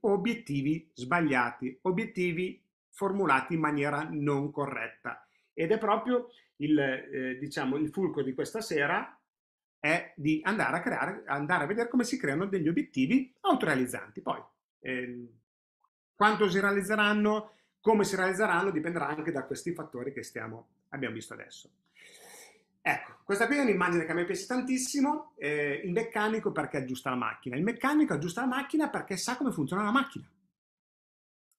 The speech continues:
E quindi noi possiamo aggiustare il nostro cervello, la nostra mente, se sappiamo come funziona.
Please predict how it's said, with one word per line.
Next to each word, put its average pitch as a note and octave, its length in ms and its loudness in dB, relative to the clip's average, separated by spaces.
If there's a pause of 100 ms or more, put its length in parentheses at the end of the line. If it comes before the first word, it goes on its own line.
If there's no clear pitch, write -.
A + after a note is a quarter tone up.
(180)
E D3 140 -4
quindi F#3+ 580 4
noi A3+ 240 2
possiamo E3+ 360 -2
aggiustare C#3 800 0 (440)
il C3 140 -4
nostro D#3+ 480 2
cervello, D3+ 680 0
la A#2+ 120 -4
nostra G#3 360 0
mente, G3 560 0
se - 180 -4
sappiamo F3 360 0
come G3+ 160 -2
funziona. A2+ 600 -8